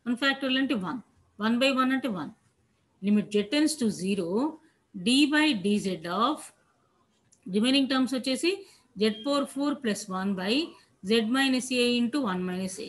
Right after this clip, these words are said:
z. ఓకే, ఇక్కడ మనం limit z tends to zero, d by dz into multiply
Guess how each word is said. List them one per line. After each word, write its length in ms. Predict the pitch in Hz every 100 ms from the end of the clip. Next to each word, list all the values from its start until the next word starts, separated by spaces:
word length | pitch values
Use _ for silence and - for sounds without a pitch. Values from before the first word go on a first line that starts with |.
| -
z. 120 | - _ _ _ _ _ -
ఓకే, 160 | 214 359 349 _ _ _ _ _ _ _ _ -
ఇక్కడ 140 | 285 349 302
మనం 140 | 233 339 - _ _ _ _ _ _ _ _ _ - _ 196
limit 200 | 226 185 185
z 100 | 214 302
tends 220 | 311 311
to 60 | 285 226 190
zero, 280 | 202 175 196 294 - - _ _ 175
d 160 | 226 226
by 120 | 285 277
dz 360 | 208 185 214 180 175
into 220 | 165 247 320 349 - _ _ _ -
multiply 320 | 247 269 330